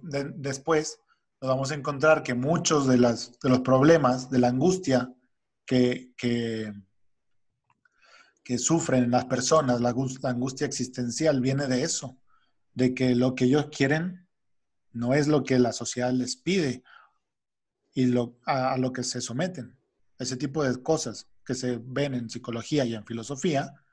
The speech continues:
vienen de detalles tan, tan sencillos como este. No cuestionarse. ¿Sí se entiende?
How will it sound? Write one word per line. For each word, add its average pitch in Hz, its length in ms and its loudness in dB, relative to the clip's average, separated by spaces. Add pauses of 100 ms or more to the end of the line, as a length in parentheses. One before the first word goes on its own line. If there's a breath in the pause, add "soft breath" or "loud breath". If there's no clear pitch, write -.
(180 soft breath)
vienen 147 360 -2
de 160 100 6
detalles 131 500 0
tan, 139 460 -4
tan 120 460 -6 (220)
sencillos 127 460 -2
como 131 220 -4
este. 151 380 -4 (440)
No 127 180 0
cuestionarse. 147 760 0 (1200)
¿Sí 123 120 -6
se 143 80 0
entiende? 147 480 0